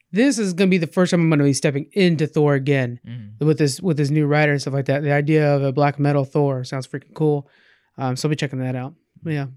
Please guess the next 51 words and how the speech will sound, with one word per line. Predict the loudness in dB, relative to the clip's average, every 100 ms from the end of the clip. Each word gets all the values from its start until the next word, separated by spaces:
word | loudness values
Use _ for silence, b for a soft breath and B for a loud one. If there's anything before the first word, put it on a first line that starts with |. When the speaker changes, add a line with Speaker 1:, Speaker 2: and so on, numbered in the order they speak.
| _ _ _ -10
Speaker 1:
It's | -4
always | 0 0 0
good | 0
to | 0
have | 0
a | 0
new | 0 2 2 2
comic | -2 -2 -2 -2
book | -2
run | -4 -6
of |
something | -8 -8 -8
so | -6
you | -6
can |
get | -6 -4
into | 0 2 2 2
it |
Speaker 2:
Yeah, | 0
Speaker 1:
again. | 0 0 -2
Speaker 2:
start | -8 -8 -8
it | -10
from | -14
the | -16
beginning. | -14 -12 -12 -14 -4
Speaker 1:
Yeah. | -2 -2 -4
The | -2 0
Speaker 2:
Yeah. |
Speaker 1:
new | 2 2
Loki | 2 0 -2 -4 -4 _
that | 0 0
came | 2 2
out, | 2 2
it |
only | 2 4
had, | 4
like, | 2
five | 2 0 2
runs | 2 0 2
the |
last | 2 0 0
year | 0 0
where | -2
it |
was | -6 -10 -16 -12
so | 0 2
entertaining. | 2 -2 -4 -4
I | -2
really | 0 0
enjoyed | 0 -2
it. | -4